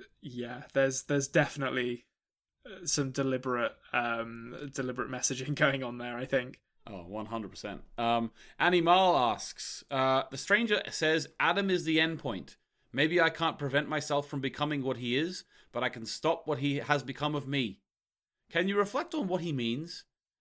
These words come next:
Speaker 2: how he intends to achieve this, and whether you find it realistic? Before you do that, she said, uh, that this is a question for Conrad, primarily. <laughs>
Speaker 1: Thank you very much. You s-, stay out of it, you. You get out.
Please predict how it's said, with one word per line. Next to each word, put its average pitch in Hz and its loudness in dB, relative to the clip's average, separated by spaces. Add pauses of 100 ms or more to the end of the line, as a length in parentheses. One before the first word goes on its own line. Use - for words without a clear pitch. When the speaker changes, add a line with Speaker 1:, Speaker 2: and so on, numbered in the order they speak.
(120)
Speaker 2:
how 208 6
he 175 -2
intends 156 -2
to 139 -6
achieve 165 -4
this, 117 -4 (200)
and 120 -4
whether 131 0
you 131 0
find 131 -2
it 123 -2
realistic? 117 -4
Before 202 0
you 190 -2
do 143 2
that, 131 2 (600)
she - -8
said, 147 4
uh, 135 6
that 123 -6
this 151 -4
is 135 0
a 127 4
question 151 -6
for 139 -8
Conrad, 156 -2 (120)
primarily. 147 -2 (380)
<laughs> - -10 (800)
Speaker 1:
Thank 151 -8
you 139 -4
very 143 0
much. - -4
You - -4 (280)
s-, - -8 (280)
stay - 0
out 135 0
of 113 -12
it, - -12
you. 107 -6 (840)
You 147 -4 (400)
get 147 2
out. 110 -6